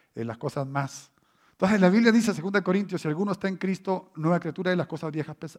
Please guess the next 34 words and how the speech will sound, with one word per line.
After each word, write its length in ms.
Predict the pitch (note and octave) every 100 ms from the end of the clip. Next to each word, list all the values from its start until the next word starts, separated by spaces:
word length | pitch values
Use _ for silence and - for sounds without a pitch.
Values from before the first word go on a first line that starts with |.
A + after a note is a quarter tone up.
| -
pasaron". 440 | D3+ F3+ F3 C3+ - - _ -
Ahora, 220 | E3+ E3+
¿cuáles 240 | - A3+ A#3
son 120 | B3
las 100 | A3+
características 1040 | G3+ F3 - F3 G3+ E3 D3 C#3+ - - _ _ _ _ _ _
si 240 | - D#3
usted 240 | C#3+ F3+ F#3
ha 60 |
nacido 300 | F#3 F3 F3+ F3
dos 160 | F3
veces? 500 | D#3+ D#3 C3 - - _ _ _ _ _ _
¿Cuál 240 | - G3+ A3
es 100 | A3
su 180 | A3 F#3
carácter? 680 | F#3 F3+ G#3+ G#3+ F#3 A#2 - _ _ _ _
Y 100 | C#3
esto 200 | F3+ -
es 20 | F3+
bien 140 | F3+
importante. 600 | E3 D3+ B2+ C#3+ C3 A2+ _ _ _ _ _ _ _ _
Su 180 | - G3
naturaleza 840 | F#3 F#3+ F3 F#3 A3+ A3+ F#3 F3 _ _ _ _
o 160 | - D3+
su, 180 | E3 D#3+
o 120 | E3+
su 100 | F3
naturaleza. 680 | E3 E3 E3+ A#3+ - D3 - _ _ -
Cuando 260 | F3 E3+
usted 280 | E3 A3+ A3+
es 120 | A3
nacido 340 | A#3 A3+ A3+ A3
de 100 | G3
arriba, 460 | E3+ G3 C#3+ D3+